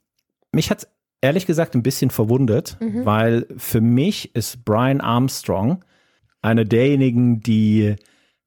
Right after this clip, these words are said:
Speaker 1: eigentlich auf Schmusekurs sind
Speaker 2: Mhm.
Speaker 1: mit den ganzen Regulierungsbehörden.
Speaker 2: Ja, ja, das muss man auch sein, ja.
Speaker 1: Und er war ja derjenige, der immer sich abgesichert hat, okay, ist das alles, was wir machen, okay?
Speaker 2: Mhm.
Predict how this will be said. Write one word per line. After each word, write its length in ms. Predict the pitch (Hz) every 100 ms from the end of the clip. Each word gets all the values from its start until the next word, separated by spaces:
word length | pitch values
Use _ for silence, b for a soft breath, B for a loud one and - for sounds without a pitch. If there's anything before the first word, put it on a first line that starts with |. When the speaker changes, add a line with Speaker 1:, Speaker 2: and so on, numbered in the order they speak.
| _
Speaker 1:
eigentlich 220 | 110 131 123
auf 80 |
Schmusekurs 800 | - - 131 156 143 - 107 92
sind 400 | - 95 87 -
Speaker 2:
Mhm. 200 | 214 254
Speaker 1:
mit 100 | 98
den 80 | 101
ganzen 260 | 107 110 113
Regulierungsbehörden. 1120 | 107 104 104 110 107 - 87 98 - 92 92 _ -
Speaker 2:
Ja, 80 |
ja, 140 | 180 196
das 160 | 220
muss 160 | 254 247
man 120 | 277
auch 140 | 285 294
sein, 340 | 330 240 202
ja. 160 | 190 202
Speaker 1:
Und 360 | 107 107 104
er 160 | 117 160
war 80 | 147
ja 100 | 131
derjenige, 400 | 127 139 135 117
der 80 |
immer 340 | 120 120 120 113
sich 220 | 101 101
abgesichert 600 | 117 - 113 110 110 -
hat, 180 | 95 -
okay, 220 | - 107
ist 160 | - -
das 120 | -
alles, 200 | 110 101
was 120 | 101
wir 60 | 101
machen, 300 | 95 - -
okay? 540 | - - 143 139
Speaker 2:
Mhm. 60 | 131